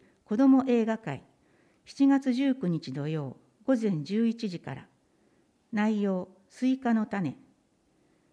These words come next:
丸二、映画鑑賞会。七月二十日日曜、午後二時から。内容、さよならアルマ。赤紙をもらった犬。邦画。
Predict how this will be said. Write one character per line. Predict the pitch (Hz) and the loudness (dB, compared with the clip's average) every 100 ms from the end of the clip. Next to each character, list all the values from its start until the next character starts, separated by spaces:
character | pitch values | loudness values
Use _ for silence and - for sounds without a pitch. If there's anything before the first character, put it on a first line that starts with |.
| _ _ | _ _
丸 | 196 214 233 | -2 2 2
二、 | 214 - - _ _ - | 0 -4 -14 _ _ 0
映 | 254 277 | 2 2
画 | 269 | 0
鑑 | 269 254 | 0 0
賞 | 247 247 208 | 0 -4 -6
会。 | 147 131 - _ _ _ _ _ _ _ _ | -8 -12 -14 _ _ _ _ _ _ _ _
七 | - - | -10 2
月 | 262 262 262 | 4 4 0
二 | 214 | -6
十 | 214 - | -6 -6
日 | 202 196 | -6 -4
日 | 190 175 - | -4 -6 -4
曜、 | 214 156 - _ _ _ | -2 -4 -6 _ _ _
午 | 240 | 4
後 | 254 202 | 4 4
二 | 208 | 0
時 | 202 | -2
か | - 139 | -8 -12
ら。 | - _ _ _ _ _ _ _ _ _ _ | -12 _ _ _ _ _ _ _ _ _ _
内 | 220 233 220 | 0 2 2
容、 | 208 190 180 - _ _ _ | 0 -2 -6 -14 _ _ _
さ | 196 | -4
よ | 202 | 0
な | 214 208 | 0 0
ら | 190 - | -4 -2
ア | 226 | -2
ル | 185 | -2
マ。 | 151 139 _ _ _ _ _ _ _ _ | -4 -8 _ _ _ _ _ _ _ _
赤 | 202 - 262 | -8 -2 2
紙 | 254 240 226 | 4 4 4
を | |
も | 196 | 0
ら | 190 | -2
っ | 196 - | -6 -6
た | 196 | -6
犬。 | 175 170 165 - _ _ _ _ | -4 -4 -6 -12 _ _ _ _
邦 | 196 185 | -2 -2
画。 | 165 165 | -2 -6